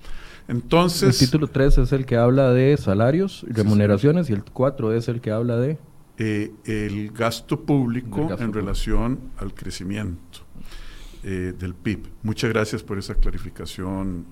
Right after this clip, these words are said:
Speaker 1: para el, para sus, eh, oyentes y, y la gente que nos está siguiendo. Eh, entonces, ahí hay un tema que dice que si la deuda, es una razón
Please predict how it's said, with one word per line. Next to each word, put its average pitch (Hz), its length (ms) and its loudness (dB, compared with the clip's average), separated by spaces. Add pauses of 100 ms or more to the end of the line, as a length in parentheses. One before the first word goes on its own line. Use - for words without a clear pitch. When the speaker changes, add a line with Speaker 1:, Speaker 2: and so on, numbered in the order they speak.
(100)
Speaker 1:
para 85 180 -12
el, 78 180 -12 (120)
para 80 280 -10
sus, - 580 -2
eh, 76 300 -14
oyentes 90 680 -10
y, 73 140 -14 (720)
y - 20 -2
la 87 120 -4
gente 90 240 -8
que 92 80 -6
nos 87 140 -6
está 90 140 -10
siguiendo. 80 580 -10 (1000)
Eh, 117 240 -4 (160)
entonces, 135 1040 -2 (340)
ahí 120 160 0
hay 151 140 6
un 175 180 2
tema 165 320 2
que 160 140 -2
dice 143 560 -2 (160)
que 127 100 -6
si 110 420 -8
la 110 280 -4
deuda, 139 680 6
es - 160 -8
una 175 160 2
razón 120 540 0